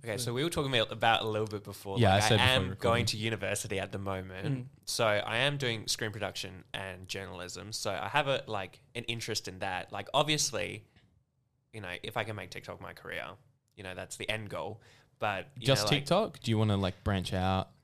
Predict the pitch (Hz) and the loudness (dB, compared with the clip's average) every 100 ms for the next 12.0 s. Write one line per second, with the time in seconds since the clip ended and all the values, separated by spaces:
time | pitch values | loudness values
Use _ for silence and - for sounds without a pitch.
0 | - 196 233 247 139 - 127 156 151 120 | -12 -8 -4 -2 -2 -2 2 4 4 4
1 | 131 127 113 98 113 - - - - - | 4 6 6 4 -2 -6 -12 -18 -20 -14
2 | 92 - _ _ 113 135 143 139 143 104 | -12 -12 _ _ 4 6 8 6 2 0
3 | 95 113 107 143 - 156 123 120 131 147 | 0 4 8 10 10 10 8 8 8 8
4 | 147 135 117 110 101 101 92 92 107 110 | 8 8 10 8 8 4 4 2 -2 -2
5 | 104 95 113 107 95 92 92 95 - - | 0 2 6 6 6 2 2 0 0 6
6 | 147 143 135 120 - 123 127 139 190 180 | 8 8 6 2 0 0 2 2 4 6
7 | 139 117 107 - _ _ 127 131 143 165 | 6 4 0 -12 _ _ 2 2 4 4
8 | 139 120 101 107 113 101 98 101 101 - | 4 4 2 0 0 -2 -2 -4 -4 -6
9 | 85 85 - _ _ - 110 95 - - | -8 -12 -14 _ _ -4 -2 -2 -10 -12
10 | 104 104 110 107 104 95 - - _ _ | -10 -8 -8 -6 -6 -6 -8 -16 _ _
11 | _ _ - - - 123 123 117 98 | _ _ -20 -20 -2 0 2 0 -2